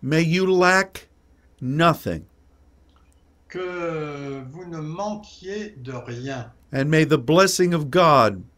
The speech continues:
Speaker 1: rain down upon you.
Speaker 2: Et que les bénédictions de Dieu règnent sur vous.
Speaker 1: And I ask all of this in Jesus' name.
Speaker 2: Et je demande tout cela au nom de Jésus.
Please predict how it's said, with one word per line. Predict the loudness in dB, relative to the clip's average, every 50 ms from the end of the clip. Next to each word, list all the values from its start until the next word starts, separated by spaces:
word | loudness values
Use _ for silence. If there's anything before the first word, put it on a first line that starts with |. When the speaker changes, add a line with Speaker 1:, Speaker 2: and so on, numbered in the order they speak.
| _ _ _ _ _ -8
Speaker 1:
rain | -4 0 2 2 4 4 2 2 0 0 2
down | 4 4 4 6 6 4 4 2 0 -4 -8 -12 _ _ -6
upon | -6 -6 -4 -2 0 0 2 0 -2 -4
you. | -10 -12 -18 _ _ _ _ _ _ _ _ _ _ _ _ _ _ _ _ _ _ _ _ _ _ _ _ _ _ -16
Speaker 2:
Et | -12 -10 -8 -8 -8 -10 -10
que | -12 -12
les | -10 -10 -10 -10
bénédictions | -10 -10 -10 -10 -10 -10 -10 -14 -16 -14 -12 -12 -10
de | -10 -10 -12
Dieu | -12 -12 -14 -12 -10 -8 -8 -8 -10 -12 -16 _ _ _ _ _ _ _
règnent | -20 -18 -14 -10 -8 -8 -8 -8 -8 -10 -12 -14 -16 -16
sur | -18 -18 -16 -14 -12 -12
vous. | -12 -12 -12 -12 -14 -16 -16 -16 -18 -18 -18 _ _ -20 -20 -20 _ -20 -20 -20 _ _ _ _ _ -10
Speaker 1:
And | -6 -4 -2
I | 2 2 4
ask | 4 4 2 2 2 4
all | 6 6 6 6
of | 4 2 4
this | 2 2 2 2
in | 0 -2 -2
Jesus' | 0 0 0 0 0 -2 -4 -6 -4 -2
name. | 0 0 2 2 0 -2 -4 -6 -10 _ _ _ _ _ _ _ _ _ _ _ _ _ _ _ _ _ -16
Speaker 2:
Et | -14 -12
je | -12 -12
demande | -12 -10 -10 -10 -10 -10 -12 -12 -14
tout | -12 -12 -10
cela | -10 -10 -10 -8 -8 -6 -6 -8 -8 -12 -14 -12
au | -12 -12
nom | -10 -8 -6 -4 -4 -4 -4 -6
de | -10 -10 -12 -12
Jésus. | -10 -10 -12 -12 -12 -14 -20 -20 -20 -20 _